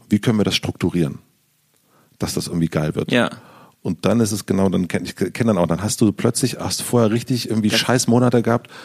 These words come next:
Speaker 1: und plötzlich merkst du, genau richtig.
Speaker 2: Klang.
Speaker 1: Bumm.
Speaker 2: Ja. Dann, ähm, switcht das so voll into, into place. Das ist, äh, ist
Speaker 1: Mhm.
Speaker 2: Wahnsinn.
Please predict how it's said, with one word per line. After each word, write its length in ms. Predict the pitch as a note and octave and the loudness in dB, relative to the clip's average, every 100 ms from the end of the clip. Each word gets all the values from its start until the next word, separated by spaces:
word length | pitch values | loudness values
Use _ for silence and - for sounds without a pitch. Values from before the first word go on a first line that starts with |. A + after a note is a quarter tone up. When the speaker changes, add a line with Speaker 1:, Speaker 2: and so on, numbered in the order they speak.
| - | -10
Speaker 1:
und 120 | - - | -6 0
plötzlich 320 | G#2+ - G#2 | 0 0 0
merkst 280 | G#2+ - F#2+ | 0 -2 -6
du, 100 | - - - _ - - | -8 -14 -20 _ -20 -8
genau 440 | - F#2+ G#2 A2+ | -2 2 4 4
richtig. 360 | G#2 G#2+ - G2+ | 4 0 0 -2
Speaker 2:
Klang. 680 | D#3 D#3 D#3 D#3 D3+ D3+ D3+ - C3 - | 0 0 -2 -6 -10 -12 -16 -20 -14 -4
Speaker 1:
Bumm. 180 | D#2+ - _ - - _ - | -4 -4 _ -10 -10 _ -10
Speaker 2:
Ja. 160 | B2 - - _ _ _ _ | -10 -10 -18 _ _ _ _
Dann, 320 | A#2+ A2+ A#2 - | -2 0 2 0
ähm, 380 | A#2 A#2 A#2+ - - G#2+ - - - G1+ G1+ G1+ G1+ - | -2 0 0 -2 -4 -10 -14 -18 -12 -12 -10 -12 -12 -6
switcht 500 | - - D3 D3 - | -4 0 0 0 0
das 220 | B2 - | -2 0
so 560 | A#2+ A#2 A#2 A2+ A2+ A#2 | 2 2 4 2 0 -2
voll 440 | - - - C3+ C3 | -10 -14 -2 2 2
into, 760 | - B2 - A#2 A2+ A2+ A2+ A2+ - _ - _ _ _ _ - | 2 0 0 0 2 2 -2 -4 -14 _ -20 _ _ _ _ -4
into 180 | A2+ | -2
place. 420 | - A2 F#2 - - | -2 0 2 0 -2
Das 240 | G2 - | -4 -4
ist, 220 | A2+ - | -4 -2
äh, 360 | - G#2 G#2 G2+ | 0 2 0 -2
ist 160 | - - | -2 2
Speaker 1:
Mhm. 40 | |
Speaker 2:
Wahnsinn. 460 | F#2 F#2+ - - | 2 2 -2 -6